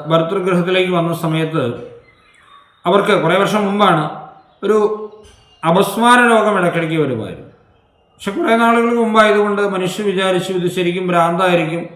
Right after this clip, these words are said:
അല്ലെ പിശാചുബാധയായിരിക്കും. അങ്ങനെ പല ചിന്തകളും പലരും പറഞ്ഞു. ഏതായാലും കൊള്ളാം, കുറേ നാളുകൾക്ക് ശേഷം അവർ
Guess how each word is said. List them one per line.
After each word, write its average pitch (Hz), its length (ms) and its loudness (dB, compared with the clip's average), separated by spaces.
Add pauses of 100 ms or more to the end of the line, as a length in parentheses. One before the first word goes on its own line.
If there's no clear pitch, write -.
(180)
അല്ലെ 170 160 2
പിശാചുബാധയായിരിക്കും. 175 1120 0 (340)
അങ്ങനെ 262 260 0
പല 226 140 4
ചിന്തകളും 202 480 0
പലരും 180 300 0
പറഞ്ഞു. 139 320 -4 (580)
ഏതായാലും 160 300 -2
കൊള്ളാം, 175 280 2 (480)
കുറേ 233 160 2
നാളുകൾക്ക് 220 500 4 (100)
ശേഷം 185 280 -4
അവർ 175 180 0